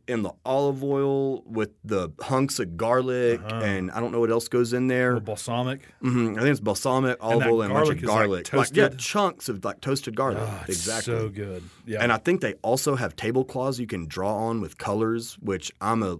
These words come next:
Speaker 1: like, a little kid, and I'm
Speaker 2: Mm-hmm.
Speaker 1: real prone to boredom, so
Speaker 2: Yep.
Speaker 1: that's nice for me.
Speaker 2: Get to do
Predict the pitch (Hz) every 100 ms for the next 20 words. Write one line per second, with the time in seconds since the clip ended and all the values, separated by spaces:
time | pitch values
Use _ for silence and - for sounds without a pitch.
0 | - - 107 101 90 101 101 95 95 101
1 | 101 87 90 98 - 104 95 80 87 101
2 | 107 110 - 90 101 - 95 95 - 92
3 | 92 98 _ - 107 104 107 104